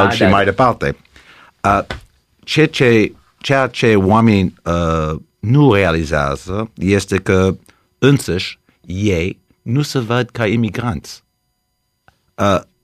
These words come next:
Speaker 1: în mintea lor, când Trump spune că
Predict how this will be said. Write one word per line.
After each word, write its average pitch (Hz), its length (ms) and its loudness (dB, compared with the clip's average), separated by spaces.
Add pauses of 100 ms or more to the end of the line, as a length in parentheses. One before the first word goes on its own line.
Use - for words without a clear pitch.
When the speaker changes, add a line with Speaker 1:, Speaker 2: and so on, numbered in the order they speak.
Speaker 1:
în 107 180 2
mintea 123 320 0
lor, 101 420 0 (360)
când 90 180 -6
Trump 143 260 -2
spune 92 720 -2 (640)
că 82 280 -4